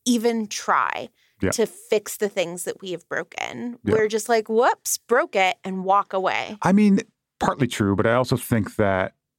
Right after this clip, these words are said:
Speaker 2: what trying to break the system apart looks like is them using the tools they have to tear it
Speaker 1: Yes.
Speaker 2: down, right? And so they're starting where they are, which is we have this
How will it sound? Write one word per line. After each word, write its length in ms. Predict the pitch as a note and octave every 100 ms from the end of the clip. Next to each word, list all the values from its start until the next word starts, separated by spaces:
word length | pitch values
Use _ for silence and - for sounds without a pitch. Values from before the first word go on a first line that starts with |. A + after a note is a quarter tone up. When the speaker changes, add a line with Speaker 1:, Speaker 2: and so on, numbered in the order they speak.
| _
Speaker 2:
what 300 | - G#2 C3+
trying 420 | - - G#2+ G#2 G2+
to 80 |
break 220 | F2 F#2 -
the 80 |
system 340 | G2 F2 - F2+
apart 260 | E2 E2+ F#2+
looks 240 | F#2 -
like 260 | - - - _ -
is 140 | -
them 260 | - F2+ F2
using 260 | F2 F2
the 60 | F2
tools 220 | - -
they 120 | E2+ -
have 320 | - - - - -
to 60 | -
tear 160 | B2 A#2+
it 40 |
Speaker 1:
Yes. 80 | C#3
Speaker 2:
down, 140 | F2 -
right? 140 | A2 A#2
And 120 | B2
so 360 | - C3 B2 - _ _ _
they're 100 | -
starting 340 | - - A#2+ A2
where 140 | G#2
they 100 | F#2+
are, 260 | F2+ F2 D#2+
which 220 | E2+ -
is 260 | F2 E2 -
we 120 | G2
have 220 | G#2+ G#2
this 260 | G2+ -